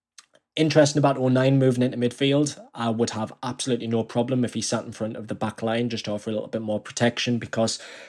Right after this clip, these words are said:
when we have been caught out, um, the naivety of our midfield has been exposed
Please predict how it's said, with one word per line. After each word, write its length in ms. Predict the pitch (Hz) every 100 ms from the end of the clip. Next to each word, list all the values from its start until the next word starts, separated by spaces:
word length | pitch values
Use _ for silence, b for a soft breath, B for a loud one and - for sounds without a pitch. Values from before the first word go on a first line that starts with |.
| B
when 140 | 120
we 100 | 113
have 240 | 104 143 143
been 160 | 113
caught 300 | 101 107 107
out, 400 | 104 110 120 - -
um, 320 | 110 113 107
the 100 | 110
naivety 720 | 117 113 113 117 120 - 117 107
of 140 | 110
our 100 | 120
midfield 480 | 107 101 104 98 98
has 220 | 107 104
been 320 | - 104 101
exposed 800 | 101 - - 113 107 120 117 -